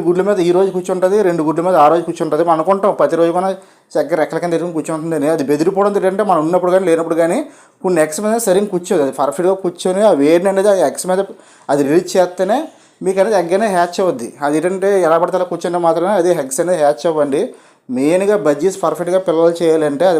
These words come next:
మాత్రం కంపల్సరీ బెదిరిపోకూడదు. మన దగ్గర బజ్జీస్ అనేవి అవి ఎలా కూర్చొని ఉండాలి. అలా బెదిరిపోకుండా ఉండాలంటే మనం ఏం చేయాలంటే వాటి దరిదాపులకు అయితే వెళ్ళకూడదు. మార్నింగ్ టైం ఫుడ్ వాటర్ పెట్టినప్పుడు, నెక్స్ట్ ఈవినింగ్ టైంలో వాటర్ పెట్టినప్పుడు అలాంటి టైంలో వెళ్ళాలి తప్ప మిగతా టైంలో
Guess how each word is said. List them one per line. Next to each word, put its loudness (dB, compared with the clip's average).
మాత్రం 0
కంపల్సరీ -2
బెదిరిపోకూడదు. 0
మన 0
దగ్గర -2
బజ్జీస్ -2
అనేవి 0
అవి -6
ఎలా 0
కూర్చొని -2
ఉండాలి. 2
అలా 2
బెదిరిపోకుండా 0
ఉండాలంటే 0
మనం 0
ఏం -4
చేయాలంటే 2
వాటి 2
దరిదాపులకు 2
అయితే -4
వెళ్ళకూడదు. -2
మార్నింగ్ 0
టైం 0
ఫుడ్ -4
వాటర్ 0
పెట్టినప్పుడు, -4
నెక్స్ట్ -2
ఈవినింగ్ 0
టైంలో 4
వాటర్ 2
పెట్టినప్పుడు -4
అలాంటి 2
టైంలో 2
వెళ్ళాలి 0
తప్ప -4
మిగతా 0
టైంలో 0